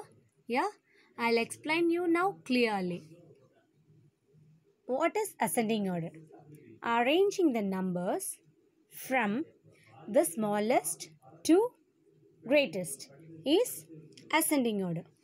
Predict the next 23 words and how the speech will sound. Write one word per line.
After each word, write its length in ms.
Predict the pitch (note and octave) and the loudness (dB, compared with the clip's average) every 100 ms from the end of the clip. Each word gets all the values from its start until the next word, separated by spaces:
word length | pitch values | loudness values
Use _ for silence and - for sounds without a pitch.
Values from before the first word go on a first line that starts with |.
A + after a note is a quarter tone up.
| _ - - | _ -20 -10
For 120 | A#3+ | -4
example, 680 | A3+ G#3+ F3 B3 A#3 G3+ C#4+ G#4 - - - - | -2 -2 -2 -2 -2 -2 -2 -2 -6 -20 -20 -10
from 300 | A#3 A#3 A#3 - - | -6 -4 -6 -12 -12
one 380 | F#3+ A#3 D4 G4+ A4+ - | -4 -2 0 -2 -4 -2
to 240 | E4 D#4+ C4 | 2 2 0
seven 680 | - - B3 A3+ B3 A#3 | -6 -2 -2 0 0 0
is 260 | D4 G4+ - _ - | 0 -2 -6 _ -2
ascending 480 | F#4 D#4+ B3 G#3 F#3+ | 0 0 0 0 -2
order. 260 | F3 D#3+ - - - - - - - | -6 -8 -10 -20 -20 -20 -20 -18 -10
At 160 | G#3 | -8
the 120 | E3+ G#3 | -4 -6
same 420 | - A#3+ A3+ G#3+ | -2 2 2 4
way, 240 | A3+ E4 G#4 _ _ _ _ - | 4 4 0 _ _ _ _ -8
arranging 600 | G3+ G#3+ A#3+ C4+ C#4 C4+ | -2 2 2 2 0 0
the 80 | B3+ | 0
numbers 580 | A#3 G#3 G3+ G3+ G#3+ - | 0 -2 -2 -2 -4 -6
from 400 | - A3+ A#3+ F4 - _ _ _ _ _ _ - | -8 -2 2 2 0 _ _ _ _ _ _ -10
the 120 | G3 | -6
greatest 720 | E3+ G#3+ G#3 D#3+ F4 F#4 - - _ _ _ _ - | 0 0 0 0 0 -2 -6 -14 _ _ _ _ -6
to 240 | F4 G#4+ A#4+ _ - | -2 -2 -4 _ -10
the 140 | G3 G#3+ | -6 -6
smallest 840 | - G#3 G#3 G#3 G#3+ E4 - - - - - - | -4 -6 -4 -4 -2 -2 -2 -8 -14 -20 -20 -6
is 400 | C4 E4+ A#4 - | 0 2 2 -4